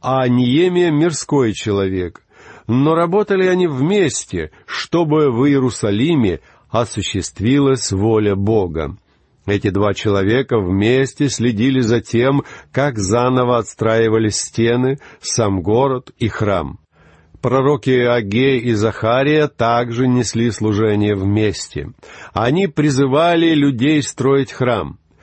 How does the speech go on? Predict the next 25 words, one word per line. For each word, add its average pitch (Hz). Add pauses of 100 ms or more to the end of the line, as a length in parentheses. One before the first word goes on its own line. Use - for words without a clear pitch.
(300)
Когда 107
мы 135
будем 131
читать 123
книгу 120
пророка 113
Агея, 143
мы 131
узнаем, 147
что -
он 160
был 147
очень 143
практичным 98
человеком. 98 (340)
Все 180
его 151
усилия 131 (480)
были 185
направлены 170
на 143
то, 170
чтобы 151
восстановить 123
храм. 104